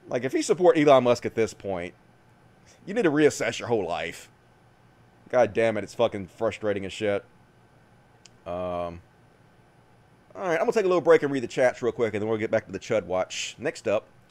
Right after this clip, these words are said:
we're gonna take a look at video that purportedly shows a man almost get lynched. I don't know if it's true or not. We're gonna talk about it.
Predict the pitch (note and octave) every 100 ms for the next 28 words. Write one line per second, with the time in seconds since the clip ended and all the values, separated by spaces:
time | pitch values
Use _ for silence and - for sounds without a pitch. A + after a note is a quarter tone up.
0 | - A2 A#2 - B2 A2 G#2+ G2 A2+ C#3+
1 | E2 D#2 F#2 - _ _ _ _ - -
2 | C3 D4 F#4+ F#4+ C#4 B3+ - A3+ G#3 G3+
3 | D#3+ G3 G#3 G3 - E3 F#3+ F#3 - D#3+
4 | D3+ C#3+ F3+ C3 - A#2+ D#3+ F#3+ - C#4
5 | D4+ B3+ B3 - - _ - C3+ D#3 F#3+
6 | G3 C3 C#3 C#3+